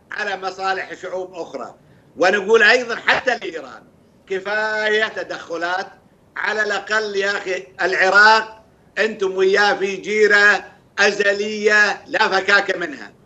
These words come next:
فعلى الأقل خفوا عنا وخلوكم في شأنكم واتركونا في شأننا.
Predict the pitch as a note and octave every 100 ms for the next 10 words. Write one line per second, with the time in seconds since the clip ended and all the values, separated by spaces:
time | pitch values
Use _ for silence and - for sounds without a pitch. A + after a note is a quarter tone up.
0 | _ _ - D#3+ F#3 A3 G#3+ G3+ G3+ G#3
1 | G#3 G#3+ - A3+ - G3+ D#3+ G3+ G#3 G3+
2 | G3+ F#3 - _ _ - E3+ F#3+ F#3 G3
3 | A3 A3 G3 F#3+ G3+ G3 G#3+ G#3 F#3+ E3
4 | G3 G3+ F#3 F#3 - G#3 A3 A3+ A3+ F#3+
5 | G3 A3 G3+ D#3 A#2